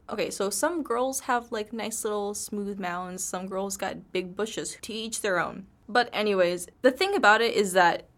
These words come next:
you should actually have pubic hair 'cause it actually does help you prevent S T Is and S T Ds 'cause when you get waxed, you inflame the area and it's more sensitive.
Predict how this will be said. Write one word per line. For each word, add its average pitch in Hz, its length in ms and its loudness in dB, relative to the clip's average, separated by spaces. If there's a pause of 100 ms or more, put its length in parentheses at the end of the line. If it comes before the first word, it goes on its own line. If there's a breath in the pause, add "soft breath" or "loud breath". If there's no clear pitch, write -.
(720)
you 240 220 2
should 277 240 0
actually 185 320 2
have 170 260 0
pubic 170 300 -2
hair 220 180 -4
'cause 233 200 -4
it - 60 -4
actually 220 260 -2
does 190 260 -2
help - 180 -8
you 208 80 -6
prevent 190 400 -6
S 190 180 -6
T 180 220 -8
Is 170 300 -2
and - 80 -10
S 185 100 -6
T 190 160 -8
Ds 185 300 -6
'cause 208 140 -4
when 220 80 0
you 240 40 -4
get 202 200 -2
waxed, 196 500 -4
you 208 140 -2
inflame 185 420 -2
the 196 140 -2
area 160 300 0
and 180 100 -4
it's 190 120 -6
more 180 120 -4
sensitive. 208 580 -8